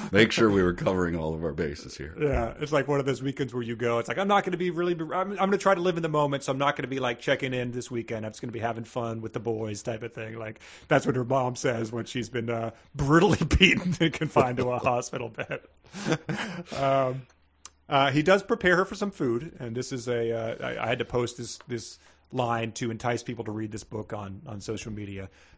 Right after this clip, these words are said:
Speaker 2: "The food was coming along well. I had," all one sentence, "I had put the chicken into the oven and prepared the lettuce for cutting. My knife wasn't sharp enough, so I used my claws. They were always clean due to being laced with plasma."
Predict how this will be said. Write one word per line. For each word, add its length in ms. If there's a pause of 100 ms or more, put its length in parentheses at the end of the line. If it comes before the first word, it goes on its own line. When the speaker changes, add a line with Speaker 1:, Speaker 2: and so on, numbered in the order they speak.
Speaker 2:
"The 60
food 280
was 160
coming 320
along 340
well. 360 (280)
I 100
had," 160
all 200
one 100
sentence, 320 (180)
"I 120
had 140
put 180
the 80
chicken 340
into 220
the 160
oven 300 (180)
and 120
prepared 440
the 100
lettuce 320
for 140
cutting. 460 (280)
My 160
knife 380
wasn't 260
sharp 320
enough, 380 (240)
so 180
I 60
used 340
my 160
claws. 540
They 140
were 160
always 460
clean 420
due 320
to 180
being 360
laced 380
with 200
plasma." 520